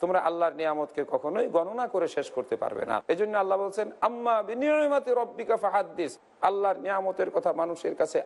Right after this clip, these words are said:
আলোচনা করো। আল্লাহ আমাকে এই নিয়ামত দিয়েছেন, আলহামদুলিল্লাহ। ফাহাদ্দিস বলেছেন, তুমি আলোচনা করো, কথা বলো, এটা দূষণীয় নয়। আল্লাহ আমাকে অসংখ্য দিয়েছেন, আলহামদুলিল্লাহ।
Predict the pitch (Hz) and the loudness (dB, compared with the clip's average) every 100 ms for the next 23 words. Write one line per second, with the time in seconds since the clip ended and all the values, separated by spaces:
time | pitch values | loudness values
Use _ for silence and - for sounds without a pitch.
0 | - 165 226 247 208 175 147 135 120 113 | 2 0 2 -2 -2 0 0 0 0 -2
1 | - - 151 180 175 170 170 156 165 160 | -6 -2 0 2 0 -2 -2 0 0 2
2 | 156 147 151 139 131 135 135 143 127 113 | -2 0 0 0 0 0 0 -6 -6 -4
3 | 107 104 110 - - 190 226 220 240 277 | -4 -4 -6 -10 -2 0 2 -2 -4 -4
4 | 208 190 165 139 120 165 175 151 190 240 | 0 0 0 -2 -2 -2 0 2 2 0
5 | 240 220 196 180 160 156 151 233 381 247 | -2 -4 -4 -2 0 0 2 2 2 2
6 | 247 226 165 - _ _ 160 170 127 180 | 2 2 0 -6 _ _ 0 0 0 -2
7 | - 175 151 123 123 110 - - 214 240 | -2 -2 0 0 -2 -4 -8 0 2 2
8 | 240 233 190 190 190 262 240 214 180 165 | 0 0 0 0 -2 -8 -6 -4 0 0
9 | 151 147 135 139 131 113 107 104 | 0 -2 -2 -4 -6 -4 -2 0